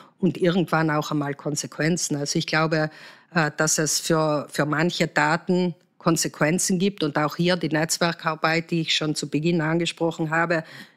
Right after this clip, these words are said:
nicht nur mit Streetworkern, mit Sozialdiensten, sondern wir werden auch, äh, zahlreiche Gespräche mit Staatsanwaltschaft, mit Jugendstaatsanwaltschaft, äh, führen müssen. Das muss Hand in Hand gehen.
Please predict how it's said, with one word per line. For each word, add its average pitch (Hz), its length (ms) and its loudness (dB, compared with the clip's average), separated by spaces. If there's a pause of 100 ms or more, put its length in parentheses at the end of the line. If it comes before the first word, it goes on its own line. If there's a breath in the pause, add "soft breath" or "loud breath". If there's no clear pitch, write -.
nicht 185 260 0
nur 180 160 4
mit 165 200 0
Streetworkern, 180 1080 0 (260 loud breath)
mit 170 160 2
Sozialdiensten, 175 1000 2
sondern 170 400 2
wir 151 140 0
werden 160 300 0
auch, 160 480 0
äh, 151 280 0
zahlreiche 165 680 0
Gespräche 160 760 0 (280 loud breath)
mit 165 180 2
Staatsanwaltschaft, 170 1120 0
mit 147 180 -2
Jugendstaatsanwaltschaft, 160 1300 -2
äh, 151 260 -2
führen 151 440 0
müssen. 156 340 0 (240 loud breath)
Das - 140 -4
muss 185 260 2
Hand 170 240 2
in 151 140 -2
Hand 160 260 0
gehen. 151 300 0